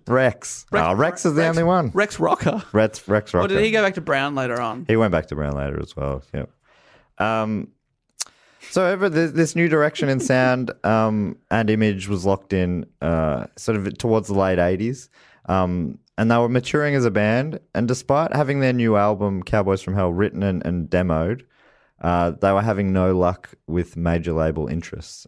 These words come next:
Speaker 1: According to Vinnie Paul, um, every major label had rejected them twenty-three times. Feels very specific, and I'm sure that was him being, uh,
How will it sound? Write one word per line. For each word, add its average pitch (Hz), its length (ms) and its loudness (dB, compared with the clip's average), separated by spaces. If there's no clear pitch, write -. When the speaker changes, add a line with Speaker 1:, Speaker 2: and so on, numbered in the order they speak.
Speaker 1:
According 127 380 -2
to 120 40 2
Vinnie 110 300 0
Paul, 117 600 -2
um, 85 300 0
every 104 220 0
major 92 320 0
label 85 360 0
had 82 120 -2
rejected 80 440 -2
them 78 140 -2
twenty-three 117 600 0
times. 90 640 -2
Feels - 480 -6
very 95 140 2
specific, - 580 -6
and 104 80 -2
I'm 87 100 -2
sure 85 220 -6
that - 160 -4
was 76 140 -8
him 78 180 -8
being, 76 400 -6
uh, 69 240 -12